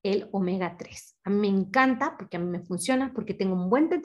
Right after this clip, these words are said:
un buen testimonio en mi familia y a cada persona que le cuente, lo voy, lo, se lo voy a vender. A mí me cuesta trescientos treinta y cinco y yo lo vendo en quinientos cincuenta.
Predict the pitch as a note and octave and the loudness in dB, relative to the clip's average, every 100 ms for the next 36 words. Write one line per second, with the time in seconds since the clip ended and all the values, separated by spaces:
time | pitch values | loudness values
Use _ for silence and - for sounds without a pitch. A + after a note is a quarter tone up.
0 | - B3 C#4 C#4+ C#4 C#4+ A#3 G#3+ A3 A3 | -2 0 2 2 0 -2 -2 0 2 2
1 | G#3+ E3 E3+ G3+ G#3+ - - F3+ F3 A3 | 0 -4 -4 -4 -4 -8 -6 -4 0 2
2 | C4 G#3 G3+ G3 F#3 G3+ G#3+ G#3+ G3 A#3+ | 2 0 -4 -2 -2 -2 0 0 0 0
3 | C4 _ _ - C#4 G#3 F3+ E3 E3 _ | -4 _ _ 0 2 4 4 2 -4 _
4 | _ - F#3 F#3+ G3+ F3+ F3+ F#3+ F3+ F3 | _ 0 2 2 2 2 4 4 2 0
5 | D#3+ D#3+ F#3 _ _ - - - _ - | -2 -6 -10 _ _ -20 -20 -20 _ 0
6 | A#3 C#4 E4+ E4+ C4 C4 B3+ F#3 F#3 F#3 | 4 6 6 4 2 4 0 -2 -6 -6
7 | G#3+ - G3 A3 A3+ C4 B3+ - - G#3 | -8 -6 -2 -2 0 0 -2 -4 -2 0
8 | F#3+ F#3 F#3 F#3 F3 F3 E3+ E3 - F#3+ | 2 2 0 -2 -4 -6 -6 -6 -8 -10
9 | - A3 A3 | -8 -10 -10